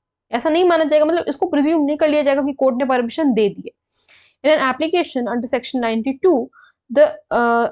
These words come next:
seeking leave to institute a suit, सेक्शन नाइंटी टू के अंदर जो एप्लीकेशन लगाई गई है सूट को इंस्टीट्यूट करने के लिए परमिशन ले-, अ, मतलब लेनी है, normally notice should be issued to the other side before passing orders।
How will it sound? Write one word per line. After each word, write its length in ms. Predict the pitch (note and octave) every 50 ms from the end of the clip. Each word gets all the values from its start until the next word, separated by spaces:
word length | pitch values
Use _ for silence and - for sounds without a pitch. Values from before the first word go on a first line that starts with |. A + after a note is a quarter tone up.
| - _ _ _ - -
seeking 440 | - - - D4+ C#4 C#4+ F#4+ G4 E4+
leave 320 | C#4 C#4+ D4 D#4 D4 C#4
to 160 | - E4 -
institute 480 | C#4 C4+ A#3+ - C#4+ B3 C#4+ C#4+ C#4 D#4
a 20 |
suit, 280 | D4+ - - D4 A#3+ F#3+ - _ _ _ _ _ _ _ _ _ _ _ -
सेक्शन 280 | - G#3+ G3+ - -
नाइंटी 240 | A#3+ A3+ A3+ A#3+ B3+
टू 100 | B3 B3+
के 80 | A#3+ B3+
अंदर 220 | A#3 A#3 B3 C4
जो 100 | A#3 B3 A3
एप्लीकेशन 480 | G#3+ G#3 - G#3 G#3+ G#3+ - B3+ A#3+ A3+
लगाई 260 | G3+ G3+ G3 A3 A3+
गई 160 | A3+ G3+ F#3+
है 180 | G3+ A3 - - _ _ _ _ _ _ _ _ _ _ _ _ _ _ _ _
सूट 220 | - - B3+ A#3+
को 120 | B3+ C#4 B3+
इंस्टीट्यूट 420 | A#3+ A#3 - A3 - B3 B3 A3+
करने 280 | - A3+ G#3 G#3 G#3 G3
के 80 | G3+
लिए 80 | A3 A#3+
परमिशन 400 | A#3 B3 A3+ G#3+ G#3 G#3 - A#3+ A3+ G#3+ - -
ले-, 220 | F#3 A3+ A3 A3+ - - -
अ, 200 | A3+ A3+ A3+ A3+ A3
मतलब 260 | A3+ A3 A3 A3+ A3+ A3+
लेनी 260 | A3 A3 G#3+ G#3+ G#3
है, 140 | A3 - - _ _ _ _ - - - _ _ _ - A#3+
normally 460 | B3 C4 C4 C4 C#4 D#4 E4 G4+ G4+
notice 400 | F4 D4 C4 C4 C4+ F4 E4+ -
should 160 | F4+ C4+ C4
be 100 | C#4+ D#4+
issued 440 | - - A#3+ - - C4 C#4+ D4 - _ - C#4
to 80 | B3+ A#3
the 60 | - - - A3
other 160 | G#3+ A3 D4+ D#4 - -
side 340 | B3 F#3 F3+ A3+ C4+ C4+ _ _ _ _ _ _ _ _ -
before 320 | A#3 A3 A#3 - B3+ B3 C4
passing 440 | C4 B3+ F#3+ - - - G3+ F#3+
orders। 340 | F3+ - - - - - -